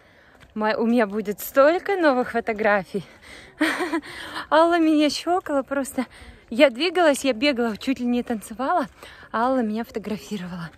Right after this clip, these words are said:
Вот, я тебя пытаюсь не снимать, потому что не каждый же хочет сниматься <laughs> чуть ли не на всю Россию. Ой, здесь тенечек такой классный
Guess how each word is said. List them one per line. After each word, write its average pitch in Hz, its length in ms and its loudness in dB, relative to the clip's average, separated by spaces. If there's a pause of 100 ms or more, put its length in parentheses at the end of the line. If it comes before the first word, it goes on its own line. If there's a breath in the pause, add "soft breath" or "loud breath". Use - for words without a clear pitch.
(420 soft breath)
Вот, 208 260 -8
я 269 160 4
тебя 285 260 4
пытаюсь 294 440 2
не 277 120 4
снимать, 254 480 0 (1000 loud breath)
потому 269 360 2
что - 160 -4
не 240 160 0
каждый 392 360 0
же 208 160 -4 (520 loud breath)
хочет 254 300 2
сниматься 240 680 -2 (800 loud breath)
<laughs> 320 420 4 (680 loud breath)
чуть 320 180 0
ли 302 120 0
не 269 140 4
на 269 140 2
всю 285 240 -4
Россию. 247 600 -4 (680 loud breath)
Ой, 226 200 -6
здесь 214 340 -6 (640 soft breath)
тенечек 247 480 -2
такой 233 320 -10
классный 214 580 -10